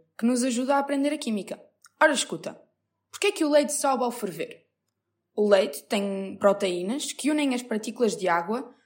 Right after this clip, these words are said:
às de gordura. Ao ser aquecido, essas proteínas separam-se e a gordura tende a subir à superfície, formando uma película impermeável.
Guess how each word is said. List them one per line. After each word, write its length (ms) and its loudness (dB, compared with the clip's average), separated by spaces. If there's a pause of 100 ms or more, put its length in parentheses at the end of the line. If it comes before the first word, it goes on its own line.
(140)
às 200 4
de 40 -6
gordura. 540 -2 (420)
Ao 140 4
ser 220 -2
aquecido, 520 -6 (440)
essas 260 -2
proteínas 520 0
separam-se 680 -2
e 120 -4
a 20 -4
gordura 380 -2
tende 240 -4
a 20 -2
subir 340 -4
à 80 -2
superfície, 720 -14 (600)
formando 680 0
uma 240 -4
película 380 -6
impermeável. 720 -4